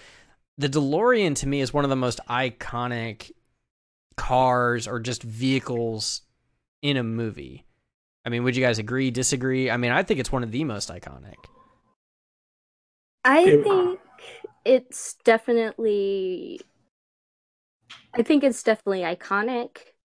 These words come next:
Speaker 2: I don't know necessarily the most iconic, because if, you wouldn't know it just by, you wouldn't know it just by seeing it, like, "Oh, hey, that's, uh,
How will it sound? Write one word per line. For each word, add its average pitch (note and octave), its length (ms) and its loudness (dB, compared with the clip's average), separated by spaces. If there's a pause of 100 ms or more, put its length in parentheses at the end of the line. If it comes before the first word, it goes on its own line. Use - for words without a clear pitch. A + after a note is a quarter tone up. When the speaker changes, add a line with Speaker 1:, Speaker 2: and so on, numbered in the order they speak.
(300)
Speaker 2:
I A3 120 4
don't A#3 200 4 (160)
know A#3+ 280 2
necessarily A3 840 -2 (240)
the A3 300 -2
most G#3 540 -2
iconic, D4 540 0 (160)
because G3+ 760 -4 (520)
if, A#3 240 6 (300)
you A#3 320 -2
wouldn't A#3+ 420 6
know A3 300 0
it G#3 220 -2 (140)
just - 380 -2
by, F#3+ 540 0 (420)
you B3+ 160 0
wouldn't C#4+ 320 0
know A#3 300 4
it - 160 0
just - 280 0
by G3+ 160 -2
seeing G#3 440 0
it, G#3 200 -8
like, G3 280 -4 (120)
"Oh, D#4+ 200 8
hey, D4+ 240 2
that's, C4+ 440 -4
uh, B3+ 180 -2